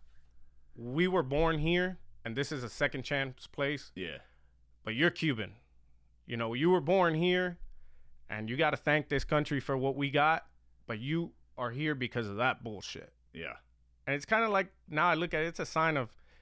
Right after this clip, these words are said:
Speaker 1: you can't let that shit happen here, man.
Speaker 2: Yeah, no, uh, yeah. And I, I, th-, that's, I think,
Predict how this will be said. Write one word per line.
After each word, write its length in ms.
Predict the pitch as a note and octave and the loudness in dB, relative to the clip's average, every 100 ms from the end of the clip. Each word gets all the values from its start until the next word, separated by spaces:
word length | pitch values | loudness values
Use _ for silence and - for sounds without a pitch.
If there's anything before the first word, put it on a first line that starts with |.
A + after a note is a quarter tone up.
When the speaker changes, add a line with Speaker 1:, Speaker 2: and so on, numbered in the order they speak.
| - | -20
Speaker 1:
you 40 | - | -4
can't 200 | A3+ G#3 | 0 0
let 120 | G#3+ | 0
that 140 | F#3 | 0
shit 160 | F3 F3+ | 0 0
happen 260 | E3+ F3 D#3 | 0 -2 -2
here, 180 | F#3 D3 | -2 0
man. 240 | A2+ A#2+ - - - | -2 -6 -10 -20 -2
Speaker 2:
Yeah, 240 | F2+ G#2+ | 2 4
no, 100 | G2+ | 2
uh, 300 | A#2+ - F#2+ A2 | 0 -2 -10 -10
yeah. 320 | D3 F3 F#2+ - | 0 2 2 0
And 140 | C3+ D#3+ | 2 4
I, 180 | - | 6
I, 40 | C#3+ | 4
th-, 400 | - A#2 A#2+ A#2+ | 2 -14 -14 -2
that's, 260 | C#3 F3 - | 2 2 2
I 100 | B2+ | 0
think, 220 | C#3+ | -2